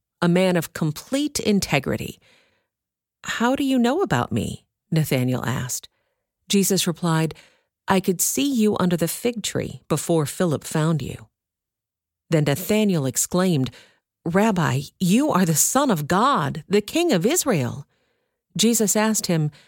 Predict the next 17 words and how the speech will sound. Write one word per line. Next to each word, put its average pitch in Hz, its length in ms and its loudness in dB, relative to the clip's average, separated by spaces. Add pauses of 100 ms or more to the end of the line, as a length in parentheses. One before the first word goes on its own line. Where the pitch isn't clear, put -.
(600)
"Do 208 120 2
you 208 180 4
believe 226 440 -2
this 127 460 -2
just 190 400 0
because 185 380 -2
I 170 160 0
told 165 400 -2
you 196 240 0
I 135 120 0
had 131 200 -2
seen 156 340 0
you 202 240 0
under 143 140 0
the 135 120 -2
fig 160 280 -4
tree? 269 400 -4